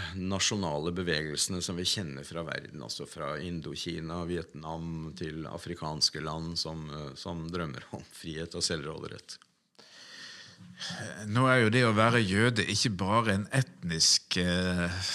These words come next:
Speaker 2: definisjon, men det, det er også veldig sterkt knyttet opp til en religiøs
Speaker 1: Det er en etnoreligiøs gruppe.
Speaker 2: Ja.
Speaker 1: Ja.
Speaker 2: Eh,
Speaker 1: Så når du konverterer til jødedommen, hvilket man kan gjøre, og ikke alle vet det,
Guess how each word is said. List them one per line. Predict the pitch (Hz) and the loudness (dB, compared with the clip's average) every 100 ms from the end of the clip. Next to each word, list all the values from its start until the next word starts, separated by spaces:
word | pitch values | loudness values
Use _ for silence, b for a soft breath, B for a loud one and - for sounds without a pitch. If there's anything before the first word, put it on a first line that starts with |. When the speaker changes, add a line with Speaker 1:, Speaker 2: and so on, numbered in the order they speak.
| B - | B -4
Speaker 2:
definisjon, | 101 98 104 95 - 123 135 | -2 -2 0 2 4 2 0
men | 123 107 | -2 -4
det, | 107 104 | -6 0
det | 120 | 2
er | 117 | 4
også | - 117 | 2 0
veldig | 110 120 | 0 2
sterkt | - 127 117 - | 4 4 2 2
knyttet | 120 117 - 113 | 2 4 2 0
opp | 113 - | -2 0
til | 107 95 | 2 4
en | 98 95 95 B B B 98 | 2 2 -6 B B B 0
religiøs | 98 101 107 107 117 90 87 123 | 4 6 6 6 6 8 6 8
Speaker 1:
Det | |
er | 165 | 6
en | - 95 | 6 0
etnoreligiøs | - 95 95 95 95 101 107 | -4 -2 0 2 2 0 0
gruppe. | 101 - - - - | -4 -4 -10 -4 0
Speaker 2:
Ja. | 90 - - | 2 0 -8
Speaker 1:
Ja. | 85 80 - _ - | -8 -8 -10 _ -6
Speaker 2:
Eh, | 101 107 107 107 | 2 4 6 4
Speaker 1:
Så | |
når | 120 110 | 4 2
du | 117 | 2
konverterer | 117 120 117 92 85 107 110 | 2 0 0 2 2 0 -2
til | 98 98 | -2 2
jødedommen, | 101 78 85 101 156 139 | 0 0 0 0 0 0
hvilket | 107 92 95 | -2 -4 -8
man | 90 | -6
kan | 95 90 | -4 0
gjøre, | 87 82 110 | 0 0 0
og | 113 98 | 0 -2
ikke | - 87 | -2 -2
alle | 82 78 82 | 0 -2 -2
vet | 82 80 - | -2 -2 0
det, | 113 | 2